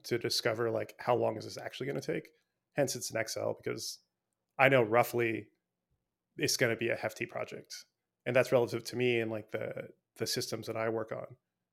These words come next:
Whereas if I come up with the small, I know that's less than two weeks. It's a well-scoped project. We know exactly what the problem is. We know exactly how long it's gonna take. Those are pretty rare.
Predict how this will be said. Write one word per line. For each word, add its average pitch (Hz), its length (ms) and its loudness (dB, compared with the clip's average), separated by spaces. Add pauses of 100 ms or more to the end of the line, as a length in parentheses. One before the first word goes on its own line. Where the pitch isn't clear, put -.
Whereas 113 320 0
if 110 80 -8
I 117 80 2
come 127 160 0
up 113 180 0
with 123 120 -12
the - 60 -8
small, 147 680 8 (180)
I 127 60 0
know 127 100 4
that's 113 380 0 (180)
less 127 280 2
than 127 100 -2
two 120 160 2
weeks. 117 680 0
It's 127 140 -2
a 127 60 0
well-scoped 120 420 2
project. 113 540 -4 (340)
We 131 80 0
know 123 100 4
exactly 120 320 2
what 117 60 -4
the - 120 -16
problem 110 240 -2
is. 107 140 -6
We 113 80 -4
know 110 160 -6
exactly 107 380 -8
how 107 100 -4
long 107 160 -8
it's 117 100 -12
gonna 113 140 -10
take. 123 340 -8 (520)
Those 113 180 2
are 117 60 -2
pretty 110 200 -2
rare. 117 380 0